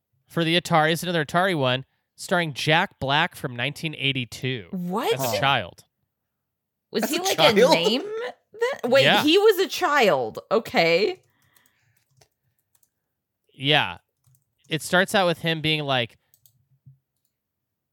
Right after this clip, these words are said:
Speaker 1: "Dude, I saw Jack Black recently.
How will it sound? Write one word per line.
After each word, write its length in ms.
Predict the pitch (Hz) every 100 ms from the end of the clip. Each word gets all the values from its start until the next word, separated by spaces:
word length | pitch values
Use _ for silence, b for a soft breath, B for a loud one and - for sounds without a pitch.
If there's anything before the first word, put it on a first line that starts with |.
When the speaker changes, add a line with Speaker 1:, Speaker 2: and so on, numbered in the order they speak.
| _ _ _ _ _
Speaker 1:
"Dude, 180 | 170 151
I 140 | 143
saw 440 | 165 - 131 127 147
Jack 300 | 170 170 -
Black 260 | 175 175 _ _ _
recently. 680 | 151 170 196 185 196 190